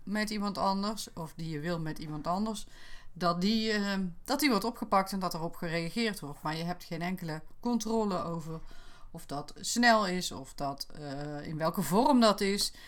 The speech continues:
Zoals, eh, een van de dames die ik interviewde zei, "Ik vind het altijd zo bijzonder als iemand, eh, zegt, 'Ik st-,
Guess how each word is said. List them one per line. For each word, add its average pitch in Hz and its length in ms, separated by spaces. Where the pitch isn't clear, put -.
Zoals, 175 520
eh, 156 440
een 170 260
van 160 260
de 156 280
dames 156 380
die 151 140
ik - 80
interviewde 156 640
zei, 151 420
"Ik - 180
vind 180 180
het - 120
altijd 175 200
zo 185 180
bijzonder 180 640
als 170 320
iemand, 170 640
eh, 170 140
zegt, - 580
'Ik 214 260
st-, - 180